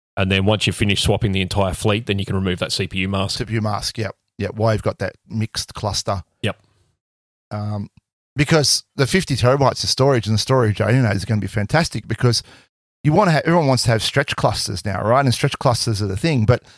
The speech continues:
Speaker 2: you're chewing up double the space,
Speaker 1: Mm.
Speaker 2: right? You just, the space just vanishes like that. So this is gonna be a game changer.
Speaker 1: Yeah.
Speaker 2: Yeah, can't wait to use it. And then the other thing I had looked at was, uh,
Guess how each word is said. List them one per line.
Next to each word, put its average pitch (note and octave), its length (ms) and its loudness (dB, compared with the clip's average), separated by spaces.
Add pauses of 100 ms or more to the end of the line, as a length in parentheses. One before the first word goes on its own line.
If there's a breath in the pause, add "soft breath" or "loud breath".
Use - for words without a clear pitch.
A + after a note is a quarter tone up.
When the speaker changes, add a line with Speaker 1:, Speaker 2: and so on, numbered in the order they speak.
(480 soft breath)
Speaker 2:
you're D3 80 2
chewing F#3+ 400 2
up B2 180 2
double A2 280 2
the - 100 -4
space, - 600 0 (180)
Speaker 1:
Mm. G2+ 260 2
Speaker 2:
right? C3 200 2
You D3+ 80 -2
just, D3 240 0
the D3 80 4
space E3+ 360 0
just G#2+ 200 -4
vanishes A2+ 520 0
like G2+ 200 0
that. C#3 200 4
So B2+ 320 4 (640 loud breath)
this D3+ 220 2
is C3+ 100 2
gonna B2 220 4
be G#2 100 2
a F#2 40 0
game G2 260 -4
changer. - 400 -4 (260)
Speaker 1:
Yeah. F#2 220 -2 (600)
Speaker 2:
Yeah, F2+ 160 -2
can't G#2+ 220 -4
wait F2+ 140 -4
to F#2 100 -12
use F#2 200 -6
it. - 80 -8 (480 soft breath)
And D3+ 80 4
then F3 80 4
the G#3 60 4
other A#3 100 2
thing G#3+ 180 2
I F3+ 40 6
had D#3 120 4
looked C#3+ 220 0
at C3 160 4 (200)
was, B2 420 2
uh, A#2 500 4